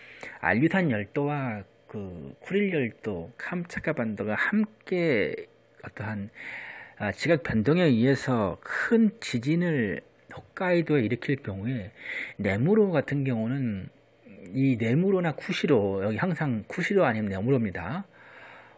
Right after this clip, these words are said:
위치적으로는 물론 도마리 원전 같은 경우는 저 안쪽에 있어요. 그러니까 그 북서쪽에 있죠. 북서쪽에 있긴 하지만, 하지만 위험한 겁니다. 이게 홋카이도가 뭐 이렇게 큰 곳이 아니에요. 따라서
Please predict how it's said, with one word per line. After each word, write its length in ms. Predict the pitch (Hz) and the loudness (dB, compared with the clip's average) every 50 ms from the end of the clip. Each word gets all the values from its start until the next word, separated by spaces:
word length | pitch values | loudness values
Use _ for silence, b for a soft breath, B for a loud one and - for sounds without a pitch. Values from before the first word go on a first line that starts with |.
| B - | B 0
위치적으로는 1120 | 143 180 170 - - - 240 247 214 226 214 196 196 196 196 190 185 180 185 196 208 190 | 0 0 0 0 2 4 4 4 6 6 6 6 6 6 6 6 6 4 4 2 2 2
물론 300 | 135 123 135 170 170 151 | 2 2 2 2 0 0
도마리 340 | - 110 113 143 170 180 196 | 2 2 4 4 6 6 6
원전 260 | 127 110 113 143 160 | 6 6 4 2 2
같은 300 | 143 123 - - 143 147 | 2 2 2 2 0 2
경우는 320 | 127 113 110 120 131 123 | 2 2 2 0 0 0
저 100 | - - | 0 -2
안쪽에 540 | 113 85 73 92 101 101 - - 185 196 147 | -2 -2 -2 -2 -4 -4 -2 0 2 4 4
있어요. 300 | 104 95 - - 98 92 | 2 2 0 -4 -6 -4
그러니까 280 | - 95 95 92 92 92 | -4 -4 -4 -4 -6 -8
그 220 | - - - - - _ _ | -8 -8 -10 -14 -16 _ _
북서쪽에 640 | - 160 147 - - - 202 196 - - 160 127 113 101 | -6 -6 -6 -6 -4 -2 -2 -2 0 2 2 4 4 4
있죠. 340 | 92 - - 135 185 220 - - | 2 -2 -4 -4 -4 -4 -6 -8
북서쪽에 460 | - 120 - - 165 160 - 160 131 | -12 -8 -4 -2 -2 0 2 2 2
있긴 180 | - - 120 | 2 2 0
하지만, 680 | 104 127 160 147 127 110 120 139 143 120 95 95 98 - - - _ B B B B B B B B B | 0 2 0 0 0 0 0 0 0 -2 -2 -4 -8 -12 -16 -20 _ B B B B B B B B B
하지만 460 | B 156 160 180 180 180 170 151 117 | B 0 0 2 2 2 2 2 2
위험한 400 | 98 98 104 117 143 190 202 190 | 2 2 0 2 2 2 2 0
겁니다. 580 | 139 101 95 92 - 92 87 85 85 82 80 78 | 0 -2 -4 -6 -8 -8 -8 -8 -10 -10 -10 -8
이게 360 | 90 95 90 95 95 104 - B B B - | -8 -8 -8 -8 -8 -8 -10 B B B -20
홋카이도가 500 | - - - 190 196 185 170 165 156 139 | -12 -4 -2 0 2 2 2 2 2 2
뭐 120 | 120 107 | 2 0
이렇게 120 | - - | -2 -4
큰 240 | 110 - - - 214 | -4 -2 0 0 0
곳이 220 | 208 202 190 - - | 0 0 -2 -2 -4
아니에요. 600 | - 92 101 123 131 101 87 92 101 156 226 - _ B B B B B B B B B B B B B B B | -4 -2 -2 -2 -2 -2 -2 -4 -6 -6 -6 -8 _ B B B B B B B B B B B B B B B
따라서 500 | - 180 170 - 190 175 156 131 120 110 | -2 -2 2 4 4 6 6 6 4 2